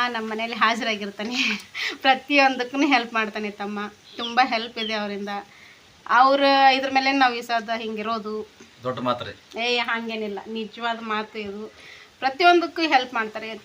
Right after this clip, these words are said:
Speaker 1: ಪ್ರತಿಯೊಂದಕ್ಕೂ. ನಾನು ಇಲ್ಲಿ ಫಸ್ಟ್ ಈಗ ಎರಡು ವರ್ಷ ಆಯಿತು, ನಮಗಿನ್ನ ಯಾವುದು ಅಷ್ಟು ಗೊತ್ತಿದ್ದಿಲ್ಲ,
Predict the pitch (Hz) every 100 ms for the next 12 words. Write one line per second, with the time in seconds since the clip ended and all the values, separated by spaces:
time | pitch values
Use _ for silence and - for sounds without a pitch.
0 | - 247 247 302 285 285 277 254 254 262
1 | 247 262 285 294 285 294 277 269 269 269
2 | 269 294 - 262 240 269 247 233 226 247
3 | 254 247 247 233 220 220 226 214 208 220
4 | 226 220 214 208 - 208 214